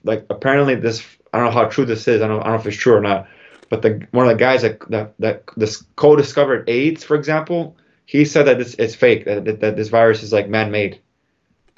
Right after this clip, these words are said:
That, and this guy co-, discovered aids, you know what I mean?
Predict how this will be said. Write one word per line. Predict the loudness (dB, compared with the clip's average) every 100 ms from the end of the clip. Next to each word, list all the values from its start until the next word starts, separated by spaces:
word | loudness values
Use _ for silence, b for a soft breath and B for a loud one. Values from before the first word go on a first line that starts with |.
| _ _ _
That, | -4 -4 -2
and | 0
this | 2
guy | 2 2 0
co-, | -2 -4 -4 _
discovered | -10 -4 0 4 4
aids, | 2 -2 -6
you |
know | -6
what | -6
I |
mean? | -6 -8